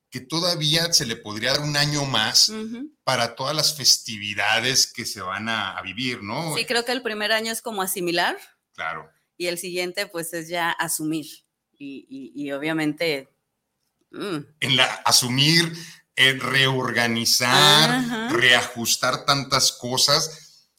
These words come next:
Speaker 1: Eh, el, el hecho es que, que el segundo año es el más feroz,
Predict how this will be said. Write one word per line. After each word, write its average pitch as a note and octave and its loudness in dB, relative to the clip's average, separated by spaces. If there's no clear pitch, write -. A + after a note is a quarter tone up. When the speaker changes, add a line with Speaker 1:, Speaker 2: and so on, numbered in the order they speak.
Speaker 1:
Eh, G#2 2
el, A#2 0
el A2+ 0
hecho C3+ 0
es D3+ 0
que, F3+ 0
que C#3 -6
el B2+ 2
segundo A2+ 2
año D3+ 6
es - 4
el C#3 2
más F2 4
feroz, G#2+ 0